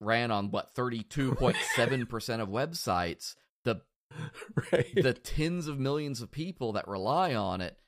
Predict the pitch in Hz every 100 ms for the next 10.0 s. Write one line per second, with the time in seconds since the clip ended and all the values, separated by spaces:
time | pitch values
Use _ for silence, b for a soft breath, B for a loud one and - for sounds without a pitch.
0 | _ _ _ _ _ _ _ 131 131 -
1 | - _ _ _ _ _ _ _ _ 127
2 | 123 127 - - 135 135 127 123 120 107
3 | - 101 101 151 - - _ _ _ -
4 | 127 117 117 117 117 110 - _ _ _
5 | _ 117 120 117 - 123 117 127 117 117
6 | 107 107 - 117 104 95 - 113 104 -
7 | 101 98 92 101 - 104 - 87 92 76
8 | 60 - 85 90 90 78 95 87 85 90
9 | - 92 92 80 76 - - 113 92